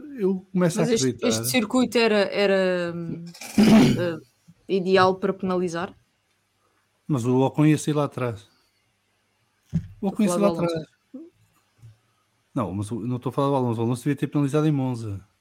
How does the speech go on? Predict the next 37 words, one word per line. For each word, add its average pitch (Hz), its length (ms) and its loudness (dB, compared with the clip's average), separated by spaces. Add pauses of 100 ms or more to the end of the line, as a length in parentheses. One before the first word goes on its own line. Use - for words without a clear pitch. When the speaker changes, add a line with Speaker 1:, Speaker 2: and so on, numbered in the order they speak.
(240)
Speaker 1:
ou 107 120 -4
em 120 80 0
Zandvoort. 104 520 -6 (1080)
Não, 92 380 -8
não 95 160 -8
era 101 100 -4
aqui. 110 400 -8 (1120)
Aqui 98 240 -4
o 107 60 0
Speaker 2:
Mas 110 80 -10
não 117 80 -2
Speaker 1:
problema 131 260 2
é 151 40 0
que 202 60 2
Speaker 2:
penalizou. 196 380 6
Speaker 1:
ele 160 140 2 (580)
Speaker 2:
E, - 180 -16
e 113 100 0
Speaker 1:
não 104 60 2
Speaker 2:
agora 175 180 2
onde - 100 2
é - 40 4
que 113 120 4
Speaker 1:
penalizou. 101 100 0
Speaker 2:
penaliza? 170 440 0 (680)
Speaker 1:
Acabei, 98 400 -8
acabámos 110 400 -2
de - 40 -10
ter 127 80 -2
essa 120 180 -4
conversa, 123 380 -2
está - 160 -10
atenta. 104 440 -10
Speaker 2:
Tá 208 120 2
bem. 220 480 0 (540)
Eu, 202 260 2 (320)
certo, 247 540 0